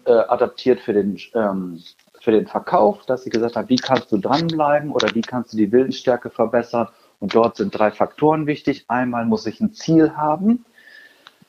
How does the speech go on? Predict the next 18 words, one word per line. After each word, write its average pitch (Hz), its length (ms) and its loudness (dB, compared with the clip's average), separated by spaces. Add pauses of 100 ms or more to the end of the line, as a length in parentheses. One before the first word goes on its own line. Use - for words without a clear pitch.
(320)
das 165 160 2
ich 185 160 2
mir 151 120 4
setzen 170 440 0
muss. 233 440 -2
Das 147 180 -2
ist 165 140 -6
meistens 160 420 -2
der 135 160 -2
rationale 117 640 -2
Punkt. - 640 -8 (320)
Ja, 143 200 0
ist 143 80 -6
ja 139 80 -2
meistens 127 280 0
nur 117 100 0
eine 110 140 0
Zahl. 165 520 2